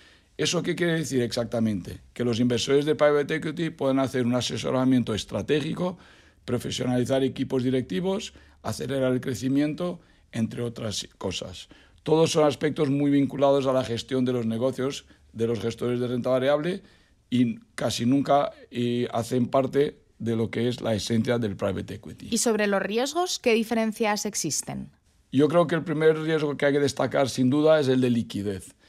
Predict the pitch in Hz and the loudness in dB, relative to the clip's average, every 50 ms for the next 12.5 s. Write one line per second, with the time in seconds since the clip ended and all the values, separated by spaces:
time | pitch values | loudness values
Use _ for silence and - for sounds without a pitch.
0 | _ - _ - - - 123 120 120 131 151 156 - 180 156 165 165 160 156 156 | _ -20 _ -10 -6 -2 0 0 2 2 2 2 0 -2 -4 -2 -2 -2 -2 -2
1 | - 156 156 151 143 151 151 147 147 156 156 160 170 175 165 - - - 143 135 | 2 4 2 4 2 0 -4 -2 2 4 4 4 2 0 -4 -6 -6 -2 0 2
2 | 135 135 131 127 - - 117 117 113 104 98 107 107 104 101 98 90 90 - - | 2 2 0 -2 -2 -2 -4 -4 -4 -4 -4 -4 -2 -2 -4 -4 -6 -12 -14 -10
3 | - 120 131 143 143 131 135 123 117 104 131 120 113 113 - - 139 147 156 - | -2 0 2 4 2 2 0 -2 -4 -4 -4 -4 -4 -4 -2 0 0 0 0 -2
4 | - 170 170 170 165 151 - 165 165 180 - - - - _ _ - - 117 117 | -2 -4 -4 -4 -6 -6 -6 -6 -6 -8 -8 -12 -20 -20 _ _ -4 -2 -2 -2
5 | 113 113 - 123 127 135 143 135 - 147 143 139 135 139 120 - - 160 156 160 | -2 -2 0 2 2 2 2 2 -2 -2 -2 0 0 -2 -2 -2 0 2 2 2
6 | 170 196 - - - - _ _ _ - 120 110 - 135 127 - 139 139 139 139 | 2 -2 -4 -8 -16 -20 _ _ _ -8 -6 -2 0 0 0 2 2 2 2 2
7 | 131 127 135 139 147 147 151 156 170 170 - - 127 123 117 - - - 113 117 | 2 2 2 4 4 4 6 6 4 2 2 2 0 0 0 0 -2 -2 0 0
8 | 117 110 120 123 131 127 127 - 151 151 131 131 127 107 107 113 113 113 107 131 | 0 -2 -2 -4 -4 -4 -2 0 0 0 0 -2 -6 -6 -4 -6 -6 -4 -2 -2
9 | 131 123 - 110 110 104 92 95 98 95 92 - - 95 92 - - _ _ _ | -4 -4 -4 -6 -6 -6 -6 -6 -6 -8 -10 -12 -14 -16 -16 -16 -18 _ _ _
10 | _ _ _ _ - 123 151 160 160 175 160 160 170 180 185 170 170 190 196 190 | _ _ _ _ 2 4 4 4 4 2 0 2 2 2 2 2 2 0 0 0
11 | - 160 139 139 151 156 156 143 135 147 151 147 160 165 165 143 135 120 117 113 | 0 -2 -2 0 4 4 4 4 2 -2 -4 -4 -4 -4 -2 0 0 2 0 0
12 | 107 107 104 - 120 120 110 95 90 | -2 -4 -4 -4 -4 -4 -4 -4 -6